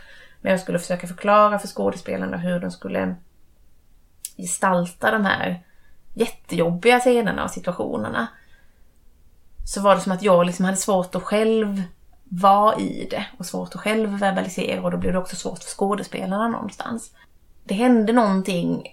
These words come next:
när jag, när jag gjorde, när jag am-, am-, använde dockorna, när liksom också det kom in en lust i arbetet och en, en, jag tyckte det var väldigt roligt att göra de här väldigt våldsamma scenerna, vilket kan låta som en paradox, men det är ju, jag tänker att det är så otroligt så här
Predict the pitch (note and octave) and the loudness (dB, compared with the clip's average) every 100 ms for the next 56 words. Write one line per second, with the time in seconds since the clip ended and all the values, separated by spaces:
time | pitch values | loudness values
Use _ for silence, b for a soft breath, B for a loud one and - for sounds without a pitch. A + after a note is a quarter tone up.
0 | - - F3+ F3 F#3+ F#3 F3+ F3+ F#3 F3+ | -16 -4 -2 -2 -2 0 0 0 -2 -2
1 | - - - - - - - - G3 F#3 | -2 -4 -8 -14 -20 -20 -18 -6 -4 0
2 | G3+ G3+ F#3 F#3+ G3 G3 - - G3 F3+ | 0 -2 -2 -2 -2 -4 -6 -2 0 2
3 | F3+ B3+ - - G3+ F#3 F#3+ - G#3 F#3+ | 2 2 0 -4 0 0 -2 -4 -6 -6
4 | G3+ G3 G3+ F#3+ F#3+ F#3+ G3+ C#4 - - | -8 -6 -2 0 2 2 2 2 -2 -10
5 | - A#3+ G#3+ G#3+ G3+ F3+ F#3+ G3 F#3+ - | -6 -2 -2 -2 -2 -4 -6 -4 -2 -2
6 | - F#3+ F3+ F3 b b b b b b | -2 -2 -2 -4 b b b b b b
7 | b F3+ G#3 G#3 G3 G#3 G#3+ F#3+ G3+ A#3+ | b -8 -8 -4 -2 2 2 2 0 -2
8 | A3+ F#3 B3 B3+ - B3+ B3 G#3+ F3+ F#3 | 0 2 2 0 4 6 6 4 2 2
9 | F3+ F3 F3+ F3 E3+ F3 F3+ F3+ E3+ E3+ | 2 0 0 0 2 0 0 -2 -4 -2
10 | - - - D2+ G#2 A3 A#3+ F#3 F3+ - | -2 -4 -4 -6 -6 -6 -10 -8 -8 -8
11 | - - F#3 F#3 F3 F3+ F3 G3 G3+ B3 | -16 -6 -2 -2 -2 -2 -2 0 0 0
12 | - - G3 G3+ G3+ G3 - G3 G#3 G3 | -2 -4 -2 -2 -4 -6 -6 -6 -4 -2
13 | G3 F#3+ G3 G3+ F#3 - B3 G#3+ F#3+ F#3 | -2 -2 -4 -4 -6 -2 -2 0 -2 -4
14 | - G3 G3 F#3 F3 | -2 0 0 -2 -6